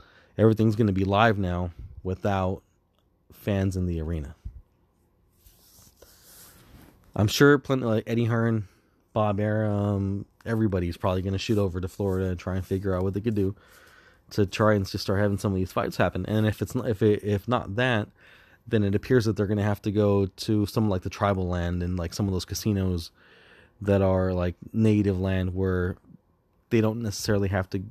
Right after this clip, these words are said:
abide by, like, commission laws and stuff like that. But it's just, it's just something to think about. But man, I'm just, I've liked, I've al-, I've liked Wilder for years, and he s-,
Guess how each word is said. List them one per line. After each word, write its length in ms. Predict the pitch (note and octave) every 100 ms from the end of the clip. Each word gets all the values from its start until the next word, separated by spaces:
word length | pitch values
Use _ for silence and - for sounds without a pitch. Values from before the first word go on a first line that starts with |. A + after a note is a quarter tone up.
| -
abide 340 | F2+ F#2+ F#2
by, 240 | F2+ F2 F#2
like, 280 | E2 F2
commission 420 | - G#2 F#2+ F#2+ F2+
laws 520 | D#2+ E2 E2+ F2 -
and 140 | F#2
stuff 220 | - E2+ F2+
like 120 | F2+
that. 180 | D#2+ E2 _ - - _ _ _ _ _
But 100 | F#2+
it's 120 | A2
just, 140 | G#2+ C3+
it's 120 | A#2
just 140 | A2
something 240 | B2 G#2 G2
to 40 |
think 160 | A2+ G#2+
about. 320 | A2+ A2 A2+ - _ - _ _ _ _ _ _
But 260 | F#2 F#2 F2
man, 220 | G#2 G#2
I'm 120 | G2+
just, 280 | G#2 - - _ _ _ _ _ _ _ _ - - _ - - _ _ _ _ _ _ _ - - - - - -
I've 160 | A2 A#2+
liked, 260 | B2+ A#2 B2
I've 140 | A#2
al-, 200 | A#2 A#2
I've 260 | A#2 A2+ G#2+
liked 400 | G2+ G2 - -
Wilder 500 | G2 F#2 F#2 F2+ F2 _ _ _
for 140 | G2
years, 540 | G2+ F#2 D2 E2 - - _ _ _ _ _
and 200 | A2 G#2+
he 100 | G#2+
s-, 160 | A2